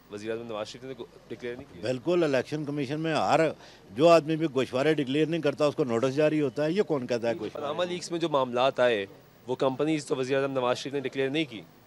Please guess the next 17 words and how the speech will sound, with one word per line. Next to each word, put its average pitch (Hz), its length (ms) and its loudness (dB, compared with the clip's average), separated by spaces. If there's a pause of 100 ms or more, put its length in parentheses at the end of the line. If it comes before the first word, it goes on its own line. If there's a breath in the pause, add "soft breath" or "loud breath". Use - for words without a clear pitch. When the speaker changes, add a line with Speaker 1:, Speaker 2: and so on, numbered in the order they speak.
(560)
Speaker 2:
वो 151 160 2
चूँकि 180 300 0
उनके 190 260 0
नाम 156 240 2
पे 165 120 2
नहीं 113 260 -2
है। 87 100 -12 (1200)
Speaker 1:
उनके 117 160 -14
बच्चों 127 300 -4
के 151 80 0
नाम 143 160 2
पे 147 100 0
भी 147 100 -2
डिक्लेयर 131 300 -2
नहीं 127 140 -8
हुई। 120 140 -14 (280)
Speaker 2:
अब 160 140 0